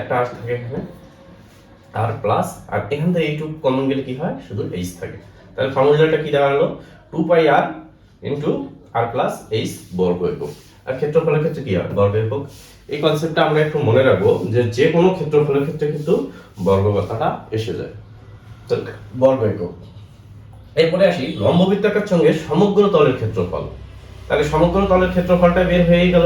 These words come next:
এটা। এবার বলা হয়েছে একমুখ খোলা যদি থাকে, আমরা দেখলাম যে তিনটা তল থাকে, সঙ্গে তিনটা তল থাকে। এই যেমন এ পাশে একটা তল থাকে, এ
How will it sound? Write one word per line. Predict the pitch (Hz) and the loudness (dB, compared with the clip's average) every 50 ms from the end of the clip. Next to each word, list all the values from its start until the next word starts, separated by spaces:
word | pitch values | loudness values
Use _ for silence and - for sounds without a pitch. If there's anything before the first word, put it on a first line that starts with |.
| 165 170 | 6 4
এটা। | 175 175 175 - - - - - - - - - - - - - - - - - 196 | 4 0 -2 -4 -8 -14 -16 -16 -14 -14 -14 -14 -16 -18 -18 -18 -20 -10 0 4 6
এবার | 214 220 214 214 190 | 6 8 6 6 6
বলা | 151 139 123 110 | 6 6 4 4
হয়েছে | 147 139 139 151 - - - - - 170 202 208 | 4 2 2 2 2 0 -2 -4 -2 0 0 0
একমুখ | 214 - 196 233 233 233 208 - | 0 0 -2 -2 -2 -2 -4 -4
খোলা | 139 131 139 143 - 139 | 0 2 2 2 2 0
যদি | 139 139 135 - 127 117 | -2 -4 -4 -6 -6 -6
থাকে, | 107 101 98 98 90 76 73 - - - - - - - - - - - - - | -6 -4 -2 -2 -2 -2 -4 -6 -10 -18 -20 -20 -20 -20 -20 -20 -20 -10 -4 2
আমরা | 143 170 170 165 160 | 4 4 4 4 4
দেখলাম | 170 160 160 139 123 139 156 156 | 2 2 2 2 2 2 2 0
যে | 165 160 - - | -2 -4 -4 -4
তিনটা | 185 190 196 190 208 208 214 175 | -4 -2 0 2 2 4 4 4
তল | 143 123 110 104 104 | 4 2 2 -2 -4
থাকে, | 104 - 110 - - - - - - - - - - - - - - - - - - - - - - - - - - - | -4 -4 -6 -8 -12 -14 -18 -20 -20 -20 -20 -20 -20 -20 -20 -20 -20 -20 -20 -20 -20 -20 -20 -20 -20 -20 -20 -18 -6 -2
সঙ্গে | 165 165 165 165 196 - - - - - - - - - | 2 2 4 4 4 2 2 -2 -6 -12 -18 -20 -14 -4
তিনটা | 185 196 180 175 170 - | -2 0 2 4 4 4
তল | 120 104 95 - - | 4 2 0 0 -4
থাকে। | 90 80 78 - - - - - 165 | -6 -6 -6 -8 -12 -14 -8 2 4
এই | 180 165 | 4 4
যেমন | 151 139 147 151 139 143 | 6 4 4 4 2 2
এ | 135 131 | 2 2
পাশে | 135 - - 135 127 | 0 0 0 -2 -2
একটা | - 135 123 - | -2 -2 -2 -2
তল | 120 113 110 110 | -2 -2 -2 -2
থাকে, | 135 139 202 160 - - - - - - - - - _ _ - - - | -4 -2 -2 -2 -2 -2 -4 -8 -16 -20 -20 -20 -20 _ _ -10 -6 -6
এ | 127 | -4